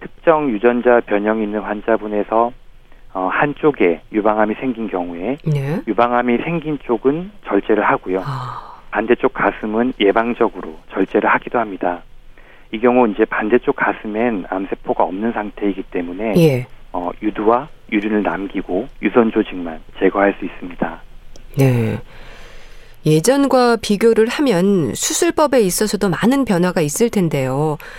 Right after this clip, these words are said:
Speaker 2: 수술 범위를 그렇게 최소화하는 게 수술의 발전이지 않을까 싶기도 합니다.
Speaker 1: 예, 맞습니다. 과거 넓은 범위를, 어, 제거하던 수술은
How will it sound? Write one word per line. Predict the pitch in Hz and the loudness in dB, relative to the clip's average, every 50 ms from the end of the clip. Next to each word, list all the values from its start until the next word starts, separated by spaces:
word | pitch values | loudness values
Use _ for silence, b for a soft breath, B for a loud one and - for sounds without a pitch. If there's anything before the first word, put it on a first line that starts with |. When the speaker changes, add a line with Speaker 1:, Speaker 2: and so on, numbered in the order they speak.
| B B B B B B B B | B B B B B B B B
Speaker 2:
수술 | - - 349 330 - 359 349 | -4 -2 0 2 4 4 4
범위를 | - 240 233 233 247 254 247 247 233 | 4 4 4 4 4 6 4 4 2
그렇게 | 226 - 247 | 2 0 -2
최소화하는 | - - - 370 392 381 - 381 349 330 320 285 277 254 233 | -2 0 2 2 2 4 6 6 6 6 6 4 4 2 4
게 | 220 226 226 226 233 | 6 6 6 6 6
수술의 | - - 330 - - 320 311 302 | 4 0 -2 0 2 2 2 2
발전이지 | - - 170 170 170 - 254 269 254 247 233 - 220 | 0 0 0 0 2 2 2 2 4 2 2 2 2
않을까 | 151 151 170 214 240 233 - 220 214 208 | 4 4 4 4 2 2 2 2 2 2
싶기도 | - - - - 285 - 262 | 0 -2 -4 -4 0 2 2
합니다. | 240 214 202 180 160 156 139 135 135 147 151 147 143 139 151 - - - - - - - - - - - - - - - - | 4 4 2 2 2 0 0 0 0 0 0 -2 -2 -4 -8 -12 -16 -20 -20 -20 -20 -20 -20 -20 -20 -20 -20 -20 -18 -8 -2
Speaker 1:
예, | 113 120 120 | 2 2 4
맞습니다. | 107 101 - - - 120 104 95 - 92 87 85 - b b b b b b b b b b | 4 4 2 2 -2 -4 -2 2 2 2 0 0 -8 b b b b b b b b b b
과거 | - - 95 101 - - 123 120 117 117 117 113 87 | -6 -2 -2 0 0 2 4 4 6 6 4 2 2
넓은 | - 98 107 117 117 131 143 139 123 | 2 2 4 4 4 4 0 -2 -2
범위를, | - 87 101 101 107 107 107 107 107 107 101 98 98 - - - | -4 -6 -8 -6 -4 -4 0 2 2 4 4 4 2 0 -2 -8
어, | 107 92 92 90 90 - - - | -6 -6 -6 -6 -8 -8 -6 -2
제거하던 | 110 104 - 117 110 110 107 113 104 101 - | -2 -2 0 2 2 2 2 0 -4 -4 -6
수술은 | 127 117 - 120 - 135 135 113 90 | -8 -6 -6 -4 -2 -2 -2 -2 -2